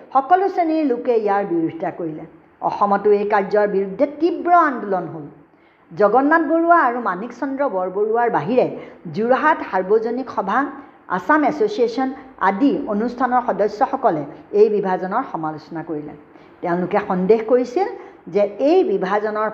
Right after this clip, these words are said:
ফলত অসম নামটোৰ বিলুপ্তি ঘটাৰ উপৰি ভৱিষ্যতে অসমীয়া ভাষা তিষ্ঠি থকাটো জটিল হৈ পৰিব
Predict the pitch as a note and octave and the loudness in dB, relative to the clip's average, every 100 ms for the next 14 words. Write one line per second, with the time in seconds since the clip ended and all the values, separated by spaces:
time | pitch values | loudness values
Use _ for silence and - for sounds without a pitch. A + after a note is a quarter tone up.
0 | G3+ F#3 D#4 F#4+ - - - F3+ - E4 | -2 4 4 4 -4 -18 -6 -4 2 2
1 | F4 C#4 B3 A#3 B3 F#3 F#3+ G3+ G#3 - | 2 0 -2 -2 -4 -2 -2 -2 -4 -6
2 | G3+ F3 - F#3 E3 - D#4+ C4 C#3+ - | -6 -4 -2 0 0 2 4 4 -2 -8
3 | - - D#3+ F3 C4 C4+ D4+ C#4+ B3+ - | -18 -14 -6 0 0 2 0 2 2 2
4 | F3 G#3 G3+ G3+ F#3+ E3+ - A#3+ D#4+ B3 | 0 0 -2 -2 -6 -6 -4 0 0 -2
5 | E3+ - F#3+ - F3 E3+ A#3+ A3+ E3 - | -10 -12 -14 -12 -8 -8 -6 -6 -6 -4
6 | A#3 A3+ E3+ E3+ - E3 D3+ | -2 0 0 0 -2 -2 -4